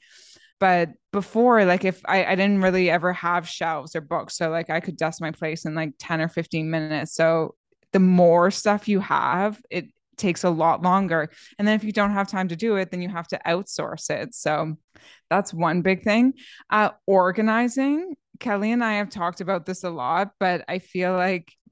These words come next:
people think, "Oh, I'm gonna get organized and save all this time in the future." But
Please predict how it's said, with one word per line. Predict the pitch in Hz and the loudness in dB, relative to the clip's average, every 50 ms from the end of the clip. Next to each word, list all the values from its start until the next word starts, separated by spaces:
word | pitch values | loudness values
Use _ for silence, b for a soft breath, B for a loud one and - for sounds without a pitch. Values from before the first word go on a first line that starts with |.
| _ - - | _ -16 -8
people | - 226 208 247 285 302 | -8 -6 -2 -2 -2 -2
think, | 302 - 320 254 240 - - | -2 -2 -2 0 0 0 0
"Oh, | 240 262 262 262 | 0 2 2 2
I'm | 247 226 | 2 0
gonna | 233 240 247 | 0 0 0
get | 240 254 220 | 0 0 0
organized | 208 208 226 233 226 202 196 180 175 170 165 185 - - | 0 0 0 -2 -2 -4 -4 -4 -4 -6 -6 -8 -10 -8
and | 196 190 - | -8 -8 -6
save | - 202 196 196 190 | -4 -4 -2 -2 0
all | 196 196 185 | 0 0 -2
this | 196 196 - | -2 -6 -8
time | - 208 185 190 190 190 190 | -8 -6 -4 -4 -2 -2 -4
in | 185 | -4
the | 180 | -6
future." | 180 - 190 190 196 185 - - 160 135 147 170 | -8 -8 -8 -8 -8 -8 -6 -4 -4 -2 -4 -4
But | 165 - 180 180 180 165 | -2 0 2 2 2 0